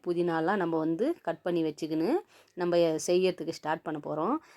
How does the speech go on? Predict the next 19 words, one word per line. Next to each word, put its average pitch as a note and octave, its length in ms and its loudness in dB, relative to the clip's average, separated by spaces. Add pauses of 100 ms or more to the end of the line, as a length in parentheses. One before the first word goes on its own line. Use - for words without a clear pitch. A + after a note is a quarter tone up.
இப்ப F#3 200 -4
நான் F3 260 4
அதை, E3+ 240 4
அதை F3+ 220 2
தான் G3 160 4
வந்து F3 180 2
ரெடி E3+ 200 2
பண்ணின்னுக்கிறேன். E3+ 640 0
சரி, E3+ 220 -2
ரெடி F3+ 180 4
பண்ணி G3+ 220 -2
வச்சுட்டு, A3 480 -2
ஒரே F3+ 260 2
வாட்டி E3 220 0
உங்களுக்கு D#3+ 300 -2
எல்லாம் D#3+ 260 -2
செஞ்சு E3 260 0
காமிக்கலாமேன்ட்டு D#3 720 -2
தான். D4 140 2